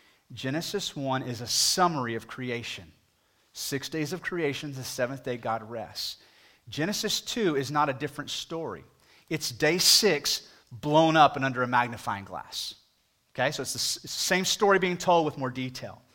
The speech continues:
When you get to Genesis chapter two, we find Adam there in the garden. Adam has been created, and God says,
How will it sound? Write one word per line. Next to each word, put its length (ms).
When 160
you 100
get 300
to 100
Genesis 560
chapter 520
two, 500
we 100
find 360
Adam 340
there 220
in 100
the 60
garden. 380
Adam 240
has 120
been 140
created, 320
and 80
God 260
says, 420